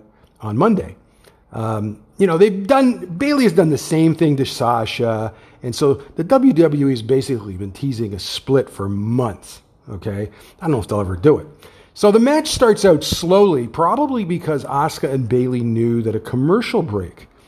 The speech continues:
was coming, but it really picked up after the break. Asuka took a beating, and she sold it like she always does. She makes it look like she's getting murdered.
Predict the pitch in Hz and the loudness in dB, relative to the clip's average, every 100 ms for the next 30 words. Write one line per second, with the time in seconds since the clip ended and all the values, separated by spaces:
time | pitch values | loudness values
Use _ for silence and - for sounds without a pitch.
0 | _ 101 - - 104 85 90 120 117 - | _ -14 -12 -8 -8 -8 -2 -2 -2 -8
1 | - - - 131 143 160 220 254 240 151 | -20 -14 -6 -6 -2 0 2 4 2 0
2 | - 170 170 156 143 - 117 117 117 101 | 0 -2 0 2 2 2 -4 -4 -6 -8
3 | 92 117 107 - - - - 147 170 - | -6 -4 -4 -6 -20 -20 -4 2 2 0
4 | 143 - 143 139 101 104 151 160 180 185 | -4 0 -2 -2 -6 -2 2 2 2 -2
5 | - _ _ _ _ _ - 113 - - | -14 _ _ _ _ _ -10 -8 -6 -2
6 | 185 170 - - 165 156 147 147 - _ | -2 -2 -4 2 4 4 2 -4 -8 _
7 | 123 113 - 120 113 127 139 135 123 127 | -12 -10 -8 -6 -4 0 0 0 0 2
8 | 127 135 - _ - _ _ _ - 175 | 2 -2 -10 _ -20 _ _ _ -10 -2
9 | 185 190 185 143 104 120 143 127 110 - | 4 4 4 -2 -2 -2 -4 -4 -8 -8
10 | 92 - 101 90 78 78 85 101 104 135 | -14 -10 -10 -8 -10 -8 -6 -6 -4 -4
11 | 156 | -6